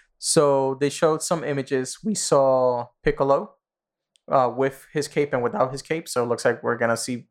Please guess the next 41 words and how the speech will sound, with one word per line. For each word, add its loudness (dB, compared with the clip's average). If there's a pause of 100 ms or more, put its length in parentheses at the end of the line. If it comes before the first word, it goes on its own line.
Piccolo 0
get -2
into -6
a -4
fight. -2 (680)
Um, -2 (840)
in 2
these 0
character -4
sheets, -12
we -6
saw 0
the 0
manga 0
colors. -8
We -8
didn't -4
see -6
the -10
anime -2
colors. -8 (500)
'Cause 2
the -2
guy, 2 (200)
one -2
of -2
the 0
guys 0
from -12
Toei 2
Animation -4
brought 2
that 2
up. 2
He -12
goes, -4
"Do -14
you -8
see -6
anything -4
different?" -2